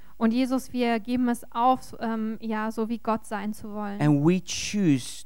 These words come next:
Speaker 2: to be children of light.
Speaker 1: Und wir wählen es, ähm, Kinder des Lichts zu sein.
Speaker 2: Jesus, we pray that with whatever sin is in our lives,
Speaker 1: Und, äh, Jesus, wir beten, was auch immer für Sünde in unserem Leben ist,
Speaker 2: that you would help us to cast it off,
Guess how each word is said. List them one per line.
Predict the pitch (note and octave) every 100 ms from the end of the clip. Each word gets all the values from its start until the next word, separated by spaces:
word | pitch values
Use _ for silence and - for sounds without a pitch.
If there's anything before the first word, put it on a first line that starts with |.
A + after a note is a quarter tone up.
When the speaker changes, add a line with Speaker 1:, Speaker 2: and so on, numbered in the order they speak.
| -
Speaker 2:
to | C3+
be | B2+
children | B2 - - E3 D#3+
of | D#3 C#3+
light. | C3 A2 G2+ - - - -
Speaker 1:
Und | A3+
wir | A#3+ A3+ A3+ A3+
wählen | B3 C4 B3
es, | A3+ - -
ähm, | A3 G#3 G#3 G#3+ - - - -
Kinder | C4+ C4 A#3+
des | A#3
Lichts | A3+ A3 - -
zu | A3+
sein. | G#3+ G3+ G3+ G#3+ A#3
Speaker 2:
Jesus, | E3+ E3+ D3+
we | D3+ G3+
pray | - F#3+ F3
that | D3+ C#3+
with | C#3 D3 C3
whatever | D3 E3 F#3+
sin | G#3 - G#3+ F#3
is | D#3
in | D#3 D#3+
our | D#3+
lives, | D3+ A#2 G2 - - - - - - -
Speaker 1:
Und, | A3+ A3+ A3
äh, | A#3
Jesus, | A#3+ B3+ C4 -
wir | A3+
beten, | A#3+ B3+ A#3 A3+
was | A#3
auch | B3
immer | A3+ A#3+ A#3+
für | B3
Sünde | A3 B3+ C#4
in | C4+
unserem | A#3+ A#3+ A#3
Leben | A#3 A#3+ A3
ist, | A3 C4+ - -
Speaker 2:
that | C#3+ -
you | F#3
would | F3 C#3+
help | E3+ F3
us | D3+ -
to | D3+ B2+ -
cast | - F#3+ G3 -
it | G3+
off, | C3 F#2 -